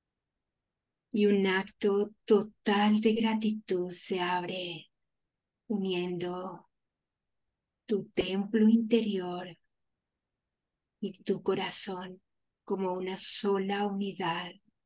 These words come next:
donde la gratitud se expresa y se eleva como un himno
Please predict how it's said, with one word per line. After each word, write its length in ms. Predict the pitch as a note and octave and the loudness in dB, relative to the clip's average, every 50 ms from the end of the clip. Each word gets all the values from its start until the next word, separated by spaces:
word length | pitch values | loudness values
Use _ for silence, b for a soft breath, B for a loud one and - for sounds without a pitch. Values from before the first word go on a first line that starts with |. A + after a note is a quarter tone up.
| _ _ _ _ _ _ _ _ _ _ _ _ _ _ _ _ _ _ _ _ _ _ _ _ _ _ _ _ _ _ _ _ _ _ _ _ _ _ _ _ _ _ _ _ | _ _ _ _ _ _ _ _ _ _ _ _ _ _ _ _ _ _ _ _ _ _ _ _ _ _ _ _ _ _ _ _ _ _ _ _ _ _ _ _ _ _ _ _
donde 360 | - G#3 F#3+ F#3 F#3 F3+ F#3 F#3 | -8 -6 -4 -4 0 0 0 2
la 140 | F#3 F3+ | 2 0
gratitud 800 | F3 F#3 F#3 F3+ F3 - G3 F3 E3 - - G3 F#3+ F#3+ G3 G3 | 0 -2 -4 -6 -6 -6 -10 -10 -10 -6 -2 0 0 0 0 0
se 180 | - - A3 G#3+ | -2 -2 -2 0
expresa 960 | G#3+ G#3+ - - - - _ - G3+ G#3 G3+ F#3+ F3 - - E3 D#3+ E3 - - - - _ _ _ _ _ _ _ _ _ _ _ _ _ _ _ _ _ _ _ _ _ _ _ _ | 0 -2 -2 -4 -4 -10 _ -4 -4 -4 -4 -4 -6 -6 -8 -6 -8 -10 -12 -14 -16 -20 _ _ _ _ _ _ _ _ _ _ _ _ _ _ _ _ _ _ _ _ _ _ _ _
y 100 | - G#3 | -6 -4
se 180 | - - - G3+ | -4 0 0 0
eleva 500 | F#3+ F#3+ F#3+ F#3+ F#3+ F#3 F#3 G3 F#3+ - | 0 2 0 0 0 0 -2 -4 -6 -4
como 260 | - G#3 G3 F#3+ F#3 | -4 -4 -2 -2 -2
un 160 | F#3 F3+ F3+ | -2 -4 -4
himno 580 | F3+ F3 E3+ E3+ F3 E3+ F3 F3 F3 F3+ F3 - | -4 -2 -2 -2 -4 -6 -6 -8 -10 -12 -14 -18